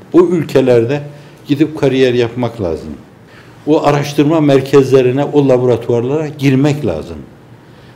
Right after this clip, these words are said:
Japonların bir dönemde yapmışlarsa, bir dönemde yaptıkları gibi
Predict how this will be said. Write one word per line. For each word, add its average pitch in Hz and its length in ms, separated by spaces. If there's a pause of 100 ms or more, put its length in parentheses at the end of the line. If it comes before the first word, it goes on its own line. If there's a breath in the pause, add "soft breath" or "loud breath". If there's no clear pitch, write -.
(120)
Japonların 151 760 (180)
bir 190 160
dönemde 107 500 (140)
yapmışlarsa, 139 880 (680 loud breath)
bir 190 140
dönemde 139 440
yaptıkları 135 640
gibi 98 360